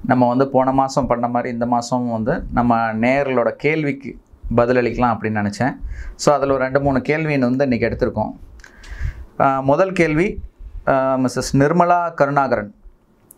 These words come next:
ஆ, "சார், pre-diabetic, ஆ, people can come normal stage. Please tell me." அதாவது வந்து, ப்ரீ டயபெட்டிஸ் இருக்கிறவங்க நார்மலுக்கு வர முடியுமா?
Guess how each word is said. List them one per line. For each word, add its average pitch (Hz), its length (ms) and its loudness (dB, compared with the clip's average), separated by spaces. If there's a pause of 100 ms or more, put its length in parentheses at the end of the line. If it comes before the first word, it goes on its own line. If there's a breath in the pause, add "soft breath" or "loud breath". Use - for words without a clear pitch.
(140)
ஆ, 123 320 2
"சார், 160 320 0
pre-diabetic, 165 840 2
ஆ, 117 220 2 (140)
people 156 320 0
can 127 320 0
come 135 280 2
normal 131 300 0 (120)
stage. - 420 -6
Please 131 160 0 (120)
tell 117 160 2
me." 110 240 -2 (880)
அதாவது 151 340 2
வந்து, 120 1000 0 (420 loud breath)
ப்ரீ 180 240 4
டயபெட்டிஸ் 151 640 2
இருக்கிறவங்க 139 680 2 (140)
நார்மலுக்கு 139 680 2
வர 120 200 2
முடியுமா? 107 520 -4